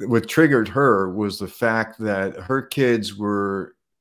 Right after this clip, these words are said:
going to public school, and she was actually an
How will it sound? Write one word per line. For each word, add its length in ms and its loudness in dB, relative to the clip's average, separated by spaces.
going 300 2
to 80 -4
public 400 -6
school, 460 -6
and 80 -8
she 180 -6
was 200 -4
actually 460 -4
an 140 -8